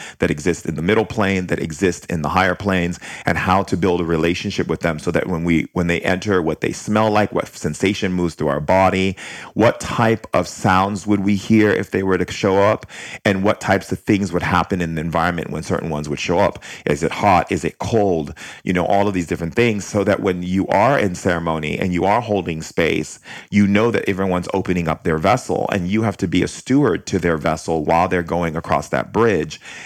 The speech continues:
And when you're not, like, I knew one shaman fell asleep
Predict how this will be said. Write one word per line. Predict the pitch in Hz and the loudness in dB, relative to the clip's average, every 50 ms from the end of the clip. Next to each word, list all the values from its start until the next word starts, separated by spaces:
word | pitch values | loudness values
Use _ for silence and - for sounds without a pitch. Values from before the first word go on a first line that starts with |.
| - - | -6 -2
And | - 92 92 92 92 | 0 0 0 2 0
when | 92 92 92 | 0 0 0
you're | 90 90 92 87 | 0 0 0 0
not, | 85 87 87 92 101 123 - 107 - | 0 0 2 2 2 2 2 2 0
like, | 95 87 98 | 0 2 2
I | 95 | 0
knew | 95 98 95 | 0 0 -2
one | 92 90 90 92 95 104 | 0 0 0 0 -2 -2
shaman | - - 95 90 87 92 92 90 90 92 - _ _ _ _ _ - | -2 0 0 2 2 0 0 -2 -4 -8 -12 _ _ _ _ _ 2
fell | 113 110 104 | 4 4 4
asleep | 98 92 - - 113 117 120 104 76 - - | 4 0 -2 -2 0 2 4 4 2 0 -2